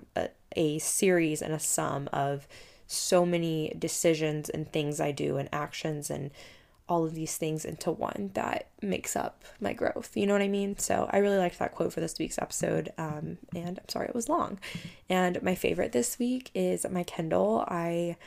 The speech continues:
know I talk about it probably a lot. I feel like I haven't talked about it in a while, but I know I probably talk about it a lot. I have just been, there's been so many times at night where I'll be reading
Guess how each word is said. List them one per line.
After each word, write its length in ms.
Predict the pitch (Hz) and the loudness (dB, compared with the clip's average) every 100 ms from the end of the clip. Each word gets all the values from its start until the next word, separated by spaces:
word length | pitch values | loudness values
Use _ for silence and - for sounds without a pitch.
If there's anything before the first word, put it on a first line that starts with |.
| - - - | -20 -20 -4
know 100 | 160 | 0
I 80 | 185 | 0
talk 240 | - 165 | -2 -2
about 220 | 180 175 | 0 2
it 260 | 180 180 - _ | 2 0 -2 _
probably 320 | - - 180 | -2 2 4
a 60 | 220 | 4
lot. 360 | 196 156 170 - | 4 4 2 2
I 100 | 196 | 2
feel 120 | 240 | 4
like 80 | 262 | 4
I 40 | |
haven't 120 | 226 | 4
talked 220 | 196 170 - | 2 -2 0
about 160 | 160 | 0
it 80 | 156 | 2
in 40 | |
a 60 | 156 | 0
while, 260 | 143 - - | -2 -4 -2
but 80 | - | 0
I 120 | 165 - | -2 -2
know 240 | 180 170 160 | 0 2 2
I 60 | |
probably 240 | - - - | 0 0 0
talk 180 | - | -2
about 200 | - - | -2 -4
it 60 | - | -2
a 100 | - | -2
lot. 240 | - - - - - - - - - | -2 -2 -8 -18 -18 -20 -20 -20 -4
I 480 | 185 180 196 208 208 - | 2 6 6 4 2 2
have 500 | 196 180 175 175 180 | 4 6 4 0 0
just 380 | 165 156 - | 0 0 -2
been, 440 | - 156 151 147 156 - | 0 2 0 -2 -6 6
there's 300 | 180 180 220 | 6 8 4
been 160 | 240 | 4
so 160 | - 185 | 4 2
many 180 | 180 196 | 4 2
times 420 | 160 147 151 165 | 0 -2 -2 -2
at 180 | - 160 | -4 -2
night 360 | 143 143 156 - _ - _ _ _ _ _ - | -4 -2 -4 -6 _ -20 _ _ _ _ _ -2
where 180 | 190 165 | 0 2
I'll 120 | 156 | 4
be 160 | 175 175 | 4 2
reading 500 | 151 139 156 180 | 0 0 0 0